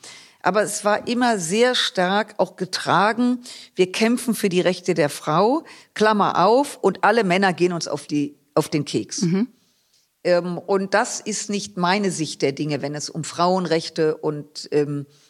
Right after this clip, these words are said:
Speaker 1: um, um auch den Kampf, äh, geht, liegt vielleicht auch an meinem privaten Umfeld. Ich hatte einen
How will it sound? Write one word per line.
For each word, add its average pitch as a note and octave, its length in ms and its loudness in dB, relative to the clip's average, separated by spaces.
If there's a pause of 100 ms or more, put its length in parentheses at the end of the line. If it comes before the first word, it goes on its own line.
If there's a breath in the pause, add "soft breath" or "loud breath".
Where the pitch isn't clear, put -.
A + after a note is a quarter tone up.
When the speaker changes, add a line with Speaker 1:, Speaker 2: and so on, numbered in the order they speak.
(160)
Speaker 1:
um, D#3 340 -2
um D3 220 -2
auch - 140 -4
den D#3+ 180 0
Kampf, - 640 -2
äh, E3 260 0
geht, F3+ 760 -4
liegt E3 200 -8
vielleicht D3+ 240 0
auch - 140 -2
an D3+ 120 -2
meinem C#3 300 -2
privaten C3+ 440 -4
Umfeld. A3 360 0
Ich F3 100 -8
hatte F3+ 240 -2
einen C#3+ 220 -4